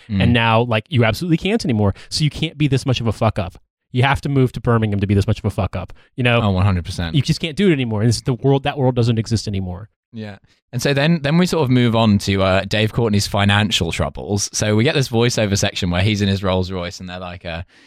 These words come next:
Speaker 1: "He's relying on friends for money because his celebrity isn't proving lucrative."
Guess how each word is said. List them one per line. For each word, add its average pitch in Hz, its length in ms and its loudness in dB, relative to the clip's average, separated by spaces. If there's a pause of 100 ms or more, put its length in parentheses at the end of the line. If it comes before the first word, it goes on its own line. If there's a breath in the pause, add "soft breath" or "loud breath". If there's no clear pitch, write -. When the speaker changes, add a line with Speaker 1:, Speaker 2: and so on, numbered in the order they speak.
(160 soft breath)
Speaker 1:
"He's 120 180 0
relying 147 380 4
on 113 100 4
friends 123 400 0
for 95 100 0
money 98 280 0
because 90 240 0
his 95 120 0
celebrity 120 580 -2
isn't 87 220 -2
proving 92 380 2
lucrative." 92 640 -4